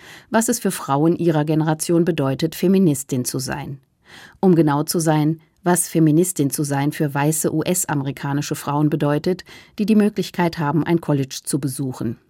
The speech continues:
Im Smith College, einem der letzten Mädchencolleges an der Ostküste, werden um die Jahrtausendwende herum die vier achtzehnjährigen im obersten Stockwerk des King House zusammengewürfelt.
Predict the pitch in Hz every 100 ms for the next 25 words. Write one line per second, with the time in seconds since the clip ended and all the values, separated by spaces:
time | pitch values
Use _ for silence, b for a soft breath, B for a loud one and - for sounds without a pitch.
0 | _ _ _ B B B B 160 135 -
1 | 170 240 - - 147 156 - - - -
2 | 147 135 135 135 165 - 160 147 147 151
3 | 160 156 156 151 151 160 - 147 139 156
4 | - - 180 - 175 170 B B B 208
5 | 214 208 208 185 170 151 165 170 175 170
6 | 165 160 160 151 170 165 165 - 170 151
7 | 151 - 160 156 151 143 143 143 - -
8 | 156 170 170 160 180 165 139 - 143 147
9 | - 156 - 190 170 139 131 143 - -
10 | 170 143 135 139 135 139 135 - 113 -